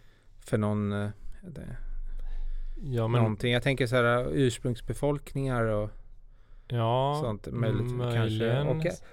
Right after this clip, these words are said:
Speaker 2: Sen
Speaker 1: och
Speaker 2: kanske de
Speaker 1: frisyrer tror jag är helt säker på att det finns både Hare Krishna och även andra.
Speaker 2: Ja, men, eh, smink kan ju, beroende på hur framskridande man är,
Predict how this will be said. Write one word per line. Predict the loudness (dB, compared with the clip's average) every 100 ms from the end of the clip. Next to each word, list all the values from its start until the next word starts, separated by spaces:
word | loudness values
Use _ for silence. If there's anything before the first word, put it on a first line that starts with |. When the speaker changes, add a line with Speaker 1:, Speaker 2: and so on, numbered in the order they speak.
| -14
Speaker 2:
Sen | 0 0
Speaker 1:
och |
Speaker 2:
kanske | 2 2 4
de |
Speaker 1:
frisyrer | 4 6 6 10 10 8
tror | 4 4
jag | 6
är | 8
helt | 6 6
säker | 0 2
på | 0
att | 0
det |
finns | 0 -2 -2 -8 -16 -18 -20 -20 -12
både | 2 4 4 2 0 -4 -10 -12 -14 -14 -16 -16 -16 -14 -6
Hare | 0 0
Krishna | 2 0 0 -4 -4 -2
och | -2 -4 -6 -6 -2
även | -2 -2
andra. | -4 -6 -6 -8 -6 -4
Speaker 2:
Ja, | -2 0 -2 -6 -12 -18 -18 -10 -6 -2
men, | 2 2 2
eh, | 2 0 -2 -6
smink | -6 -2 0 -2 -6 -14 -8 -8 -10 -8
kan | -2 0 0
ju, | 0 -2
beroende | 0 0 0
på | 0 0
hur | 0 0
framskridande | -2 -4 -4 -6 -6 -4 -4 -4
man | -4 -4
är, | -4